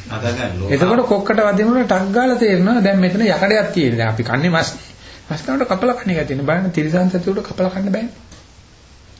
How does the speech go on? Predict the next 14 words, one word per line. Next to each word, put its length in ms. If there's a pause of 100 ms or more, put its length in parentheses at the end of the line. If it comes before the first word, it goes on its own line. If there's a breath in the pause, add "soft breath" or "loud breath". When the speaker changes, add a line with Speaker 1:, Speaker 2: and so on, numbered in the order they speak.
(360)
Speaker 2:
දැන් 260
ඔය 100
පොඩි, 280 (120)
පොඩි, 280 (640)
පොඩි 260 (340)
සර්පයෝ 440
ලොකු 200
ගෙම්බෝ 300
අල්ලගත්තට 480
පස්සේ 300
මොල 400
වදයක් 360
නේ 140
විඳින්නේ. 420